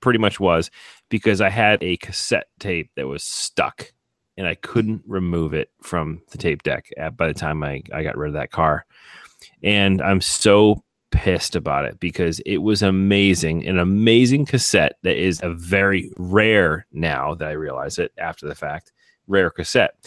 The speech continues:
And it was one of the original press, pressings or tapings or recordings, whatever, of Sublime's forty Ounce of Freedom. <coughs> Now, if you're interested in looking at this track list, it's, it's really cool because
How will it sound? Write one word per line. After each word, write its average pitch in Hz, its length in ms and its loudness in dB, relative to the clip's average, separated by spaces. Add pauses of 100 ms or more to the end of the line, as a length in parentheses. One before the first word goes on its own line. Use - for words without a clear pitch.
(340)
And 110 100 2
it 110 40 4
was 107 160 -2
one 117 160 2
of 113 40 2
the 101 100 4
original 113 580 -2
press, - 600 -4 (280)
pressings 127 480 -2
or 78 220 -4 (100)
tapings 104 440 -4
or - 60 -10
recordings, 98 360 -2
whatever, 95 200 -6 (420)
of 90 440 -4 (280)
Sublime's 101 680 0
forty 101 420 2
Ounce 87 280 -2
of 82 60 -10
Freedom. 78 380 -8 (800)
<coughs> - 40 -2 (800)
Now, 92 340 0 (1400)
if 113 180 0
you're 107 240 4
interested 127 460 2
in 104 60 0
looking 107 260 2
at 92 100 0
this 87 180 0
track 147 380 0
list, 90 160 -2
it's, - 180 -12
it's - 200 -14
really 113 320 2
cool 95 320 2
because 87 340 -2